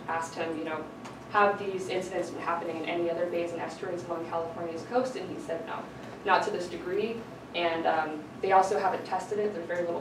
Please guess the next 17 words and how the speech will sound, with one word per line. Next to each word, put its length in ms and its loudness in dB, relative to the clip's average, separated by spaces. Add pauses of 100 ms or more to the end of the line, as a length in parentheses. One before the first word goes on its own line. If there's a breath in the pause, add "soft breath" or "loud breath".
research 380 -6
on 120 -2
it, 160 -2
but 160 -2
he 60 -4
said, 340 2 (400)
"Nothing 360 2
to 80 -8
this 180 -2
degree 280 -10
has 120 -8
been 140 -8
happening 400 -6
anywhere 320 -6
else 280 -2
in 60 -10
California." 500 -4